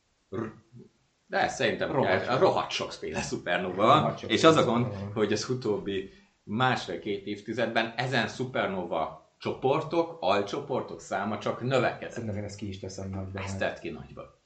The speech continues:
Speaker 2: ha-, hadd érezzük a törődést.
Speaker 1: Ez az úgynevezett supernova zoo, vagy supernova állatkert, ez csak a legsematikusabb csoportosítás.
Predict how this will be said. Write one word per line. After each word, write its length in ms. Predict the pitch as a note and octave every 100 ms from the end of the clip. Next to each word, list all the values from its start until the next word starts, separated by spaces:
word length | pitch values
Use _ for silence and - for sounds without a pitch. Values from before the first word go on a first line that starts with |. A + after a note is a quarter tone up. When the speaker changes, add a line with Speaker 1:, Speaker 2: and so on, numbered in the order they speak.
| _ _ _ _ _
Speaker 2:
ha-, 100 | C#3
hadd 240 | C3 C#3 -
érezzük 480 | A2+ G#2+ G2 G2
a 60 | G2+
törődést. 600 | G2 G2 G2 G2+ F#2+ - - -
Speaker 1:
Ez 380 | C#3+ D#3+ B2+ -
az 180 | A#2+ C3+
úgynevezett 460 | B2+ B2 A#2 A2
supernova 640 | - D3 C3+ A2+ G#2+ G#2
zoo, 360 | F#2+ C3 F3 G3+
vagy 280 | D#3+ G2 F2+
supernova 480 | - G#2+ G2+ F#2+ G#2+
állatkert, 840 | C3 C3 D#3 E3 - D#3 D3+ D3+
ez 180 | B2 B2
csak 160 | - A2
a 60 | A2
legsematikusabb 1400 | C3+ - - - B2+ A2+ - G#2 F#2+ G2+ - F2+ E2+ - - _ _
csoportosítás. 1300 | A2+ - F#2 D#2 F2+ E2 E2+ D#2 D#2 C#2+ - -